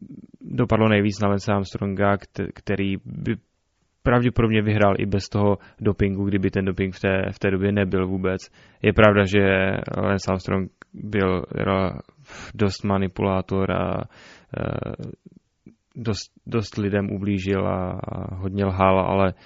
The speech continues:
eh, bohužel mu tenkrát nic jiného nezbývalo, protože věděl, že to prostředí je takové, jaké je a, eh, proto říkám, že tohle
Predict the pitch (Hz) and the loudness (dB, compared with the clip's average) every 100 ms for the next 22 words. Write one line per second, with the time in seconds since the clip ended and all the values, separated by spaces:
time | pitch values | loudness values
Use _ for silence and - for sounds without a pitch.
0 | - _ - 98 92 92 92 90 90 98 | -20 _ -4 0 2 2 0 0 -2 -4
1 | - - - - - _ _ _ _ _ | -10 -12 -12 -14 -18 _ _ _ _ _
2 | 110 107 101 101 101 98 - 104 98 98 | 0 2 4 4 2 -2 -4 -2 0 -2
3 | 95 - 101 196 196 95 98 95 92 95 | -2 -2 0 0 -2 -2 -2 0 0 0
4 | 95 - - _ - 101 - 101 92 98 | -4 -10 -20 _ -4 -4 -2 -2 0 2
5 | 95 95 92 98 90 95 95 92 - 92 | 2 2 0 -2 0 -2 -2 -10 -8 -10
6 | - - 92 98 92 90 98 92 87 98 | -8 -6 -4 -4 -4 -6 -4 -4 -4 -4
7 | 92 92 95 95 92 92 - - _ - | -2 -2 -2 -2 -4 -6 -10 -20 _ -6
8 | 98 92 92 - 95 95 95 95 92 92 | -4 -2 -4 -6 -8 -6 -4 -4 -6 -6
9 | - 92 92 90 | -4 -2 -2 -4